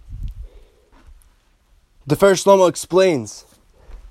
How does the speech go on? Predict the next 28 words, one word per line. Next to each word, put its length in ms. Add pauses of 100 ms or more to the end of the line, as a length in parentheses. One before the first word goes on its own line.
(160)
that 160
there's 220
two 220
ways 460
to 120
be 120
drawn 460
to 80
HaKadosh 400
Baruch 240
Hu. 40
"Mashchini, 540
Mashchini 440
Acharecha 400
Narutza" 520
means 280
that 120
we're 140
drawn 420
after 540 (760)
HaKadosh 380
Baruch 240
Hu 80
and 80
we 100
run 180
after 380
him. 160